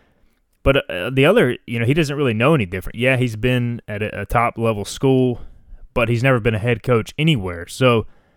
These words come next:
I think he's gonna be hungry. I think he's gonna be motivated to come into East Carolina. I think he's gonna be thankful for what he's,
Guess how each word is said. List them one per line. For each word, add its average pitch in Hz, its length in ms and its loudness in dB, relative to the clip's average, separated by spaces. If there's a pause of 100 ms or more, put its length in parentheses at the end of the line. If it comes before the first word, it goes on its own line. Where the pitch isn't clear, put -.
(240)
I 107 100 -8
think 127 180 2
he's 113 140 0
gonna 120 160 0
be 107 100 0
hungry. 143 460 4
I 110 60 0
think 117 180 -2
he's 107 140 0
gonna 113 160 0
be 104 160 -2
motivated 127 720 4 (420)
to - 80 -8
come 131 220 0
into 113 140 0
East 113 260 -4
Carolina. 117 460 2
I 101 40 0
think 120 160 -6
he's 104 140 -6
gonna 113 160 -2
be 104 80 -4
thankful 117 400 -2
for 117 140 -6
what 107 180 -2
he's, 98 180 -6